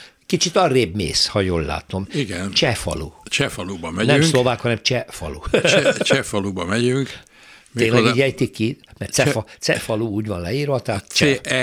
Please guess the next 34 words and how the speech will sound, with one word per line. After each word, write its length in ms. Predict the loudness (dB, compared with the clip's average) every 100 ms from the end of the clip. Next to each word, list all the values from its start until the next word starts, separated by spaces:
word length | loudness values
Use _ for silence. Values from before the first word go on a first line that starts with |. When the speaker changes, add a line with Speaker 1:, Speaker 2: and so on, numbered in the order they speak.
| 0
Speaker 2:
előtt 280 | -2 -6 -10
az 140 | -8
Csé. 360 | -6 -6 -8 -4
Speaker 1:
Csé, 360 | 0 0 -4 -14 -14
Speaker 2:
Igen. 180 | -10
Speaker 1:
olaszban. 420 | -10 -10 -12 -16 -14
Mhm. 360 | -14 -12 -8 -8
Speaker 2:
Igen. 380 | -10 -16 -20 -20 -20 -20 _ -20 -6
Speaker 1:
Csefalu, 420 | -2 0 0 0
ez 120 | 2
is 100 | 2
egy, 160 | 2 0
ö, 40 |
Speaker 2:
Spanyolban 600 | -4 -2 0 0 -4 -8 -8
ez. 400 | -8 -6 -6 -10 -18 -6
Speaker 1:
Igen. 360 | -4 -4 -6 -8
Speaker 2:
Igen. 140 | -14 -18 -20 -18 -16
Csefalu, 600 | -4 -2 0 0 2 0 0 -4
valami 260 | -2 0 0
érdekes, 640 | -2 -2 -6 -6 -8 -10 -14 -18 -16
ö, 40 | -14 -12 -8
helyszín. 640 | -4 -2 0 0 0 -2 -8 -20 -20 -20 -20 -20 -10
Messina 560 | 0 0 2 2 2
és 120 | 0 -2
Pa-, 200 | -4 -4
ö, 200 | -4 -6
Palermo 460 | -4 -4 -2 -6 -8
között 340 | -8 -8 -8
az 100 | -6
északi 500 | -4 -4 -4 -6 -10
parton 480 | -12 -12 -12 -14 -12
megyünk, 640 | -10 -6 -4 -2 -4 -8 -14
ami, 220 | -14 -14 -14 -18 -20 -20 -20 -20 -20
ami 220 | -16 -12